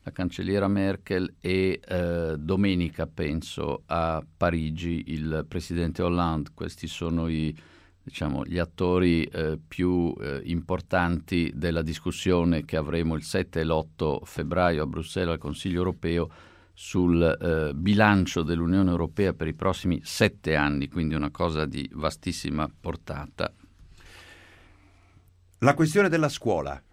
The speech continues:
Speaker 2: Ieri lei ha smentito con un tweet che, eh, insomma, che si,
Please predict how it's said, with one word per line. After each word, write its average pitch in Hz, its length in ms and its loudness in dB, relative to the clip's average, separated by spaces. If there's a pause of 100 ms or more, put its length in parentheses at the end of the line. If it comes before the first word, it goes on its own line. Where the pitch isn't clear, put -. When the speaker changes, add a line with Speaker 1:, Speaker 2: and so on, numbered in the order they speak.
(120)
Speaker 2:
Ieri 123 340 2
lei 135 200 4
ha 123 60 4
smentito 135 640 0
con 123 140 2
un 131 180 2
tweet 123 540 2
che, 101 360 -2
eh, 87 880 -8
insomma, 87 340 -6
che 92 80 -6
si, 98 160 -8